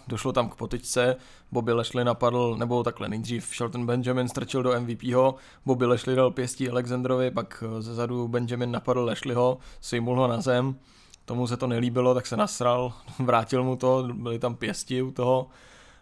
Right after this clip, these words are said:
A vlastně to vyústilo v pozdější zápas Sheltona Benjamina proti Bobbymu Lashleymu.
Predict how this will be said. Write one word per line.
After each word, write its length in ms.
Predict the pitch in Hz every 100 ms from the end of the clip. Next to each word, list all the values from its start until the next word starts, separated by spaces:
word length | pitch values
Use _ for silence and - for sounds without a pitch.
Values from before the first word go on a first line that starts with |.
| _ -
A 220 | 123 123
vlastně 340 | 120 120 - 131
to 120 | 139
vyústilo 720 | 127 135 120 - 131 131 127
v 80 | 127
pozdější 480 | - 117 127 117 127
zápas 480 | 120 117 127 117 -
Sheltona 360 | 123 117 123
Benjamina 500 | 120 120 120 123 123
proti 520 | - 226 - - 120
Bobbymu 360 | 113 110 117 143
Lashleymu. 460 | 131 - - -